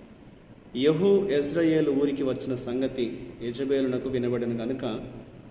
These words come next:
ఆమె తన ముఖమునకు రంగు పూసుకొని శిరోభూషణములు ధరించుకొని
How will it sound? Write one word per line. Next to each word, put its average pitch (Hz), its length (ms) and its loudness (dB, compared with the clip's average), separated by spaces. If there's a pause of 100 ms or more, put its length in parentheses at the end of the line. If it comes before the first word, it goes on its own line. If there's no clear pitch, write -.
(200)
ఆమె 143 400 4 (100)
తన 135 140 0
ముఖమునకు 135 680 0 (240)
రంగు 135 200 -2
పూసుకొని 127 640 -4 (380)
శిరోభూషణములు 135 800 0
ధరించుకొని 120 680 -2